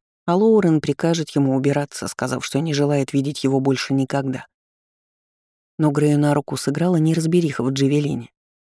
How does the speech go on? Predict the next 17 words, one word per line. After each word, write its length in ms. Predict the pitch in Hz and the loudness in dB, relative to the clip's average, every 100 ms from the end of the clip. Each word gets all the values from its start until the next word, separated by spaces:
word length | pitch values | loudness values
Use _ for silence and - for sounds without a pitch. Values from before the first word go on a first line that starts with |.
| _ | _
в 60 | - | -4
которой 360 | 165 143 147 | -4 -2 -2
он 80 | 151 | -4
собирался 540 | - 135 139 139 - 135 | -2 -2 0 -2 -2 -4
разобраться 580 | 135 147 165 165 - | -2 -2 -2 -2 -2
заодно 380 | 127 135 131 139 | -4 -2 -2 0
мысленно 480 | 156 139 - 147 151 | 2 0 0 0 2
благодаря 480 | 151 151 147 151 156 | 2 0 0 0 0
драконьих 500 | 147 139 147 147 139 | 0 -2 2 2 2
богов 380 | 139 135 160 160 | 0 0 0 0
за 160 | 113 | -2
то, 120 | - | -4
что 200 | 110 - | -4 -4
те 160 | 110 120 | -2 0
на 120 | 123 | 0
его 200 | 123 117 | -2 -4
стороне. 520 | 110 - 135 147 120 | -6 -4 -2 -2 -2